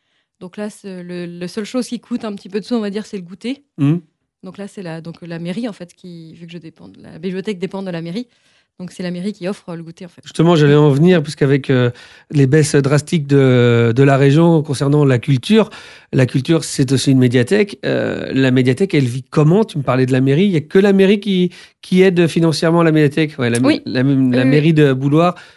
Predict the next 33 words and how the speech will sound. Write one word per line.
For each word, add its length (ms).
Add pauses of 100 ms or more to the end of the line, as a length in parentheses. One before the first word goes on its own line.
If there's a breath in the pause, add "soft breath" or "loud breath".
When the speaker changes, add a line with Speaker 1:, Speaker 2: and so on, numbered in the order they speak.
(240 loud breath)
Speaker 2:
euh, 960
paye 420 (120)
donc 160
tout 220
à 80
la 80
médiathèque, 420
Speaker 1:
Voilà. 260
Speaker 2:
la 140
salariée, 460
et 120
puis, 200
et 180
tu 80
parles 140
Speaker 1:
L'achat, 120
Speaker 2:
aussi 180
des 80
Speaker 1:
puis 80
l'achat 280
des 100
livres, 280
Speaker 2:
l'achat 280
des 100
Speaker 1:
euh, 20
du 80
Speaker 2:
livres, 260
voilà. 200
Speaker 1:
matériel, 420
euh, 360
matéri-, 520 (100)
matériel 380
informatique. 580